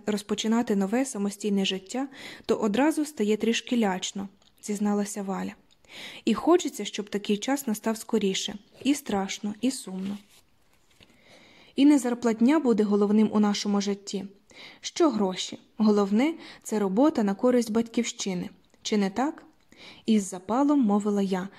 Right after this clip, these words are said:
подивившись на подругу. Звичайно, чи за грошима поїдемо кудись у віддалене село? Треба нести світло науки у кожне село, в кожний хутір. Населення повинно бути грамотним,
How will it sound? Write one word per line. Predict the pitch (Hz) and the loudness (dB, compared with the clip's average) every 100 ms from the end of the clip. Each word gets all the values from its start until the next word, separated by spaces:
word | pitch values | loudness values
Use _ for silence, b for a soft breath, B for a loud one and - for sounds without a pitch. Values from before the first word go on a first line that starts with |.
| B | B
подивившись | - 196 208 233 226 - | -2 2 2 0 -4 -6
на | 202 | -8
подругу. | 202 185 196 180 202 - _ _ _ B B B - | -6 -8 -8 -8 -12 -16 _ _ _ B B B -10
Звичайно, | 208 220 214 320 339 214 190 B B | -2 0 0 0 2 2 0 B B
чи | - | -6
за | 220 214 | -4 -2
грошима | 214 214 339 311 | -2 0 0 2
поїдемо | - 220 214 214 202 | 2 2 2 2 0
кудись | 208 220 - | 0 0 0
у | 226 | -2
віддалене | 214 202 214 214 214 | 0 0 0 2 2
село? | - 226 208 196 - _ _ B B B | 0 -4 -4 -6 -12 _ _ B B B
Треба | - 349 294 | 0 4 6
нести | 220 214 - | 4 2 -2
світло | 254 220 247 226 | -4 -4 -4 2
науки | 214 208 269 269 | 4 4 4 4
у | 226 | 2
кожне | 226 240 240 233 | 2 0 2 0
село, | - 208 185 196 _ B B B | -2 -4 -4 -6 _ B B B
в | - | -6
кожний | - 269 294 277 254 | 2 2 4 2 2
хутір. | - 202 196 208 214 - _ | 0 0 0 -6 -12 -18 _
Населення | 214 208 - 285 320 294 277 | 0 0 -2 -2 0 2 2
повинно | 269 202 202 202 | 2 2 4 4
бути | 196 208 202 | 2 0 -2
грамотним, | 185 196 240 202 - 196 | -2 0 2 0 -2 -6